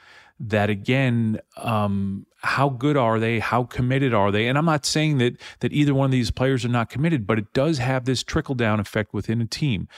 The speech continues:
And again, I still always go back to the whole idea that,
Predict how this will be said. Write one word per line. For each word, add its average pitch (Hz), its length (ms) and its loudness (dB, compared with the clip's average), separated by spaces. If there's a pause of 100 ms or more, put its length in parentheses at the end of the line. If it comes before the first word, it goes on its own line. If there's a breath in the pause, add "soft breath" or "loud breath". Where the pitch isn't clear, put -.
(220 loud breath)
And 107 140 -2
again, 104 120 2
I 104 80 2
still 151 580 -2 (100)
always 147 400 2
go 135 180 2
back 120 320 -2
to - 80 -6
the 95 120 2
whole 123 260 -2
idea 107 540 0
that, 95 260 -2